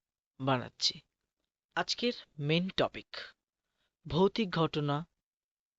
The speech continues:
বাংলা গলায়, বাংলা কণ্ঠে আপনাদের সঙ্গে শেয়ার করার। আহ, এবার আমি মেইন টপিকে আসি।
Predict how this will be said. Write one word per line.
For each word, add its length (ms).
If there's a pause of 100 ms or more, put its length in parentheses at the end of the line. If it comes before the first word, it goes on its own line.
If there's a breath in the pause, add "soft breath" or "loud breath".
(480)
বাংলা 380
গলায়, 360
বাংলা 360
কণ্ঠে 560
আপনাদের 380
সঙ্গে 460
শেয়ার 360
করার। 320 (1200)
আহ, 500 (360)
এবার 180
আমি 100
মেইন 200
টপিকে 360
আসি। 280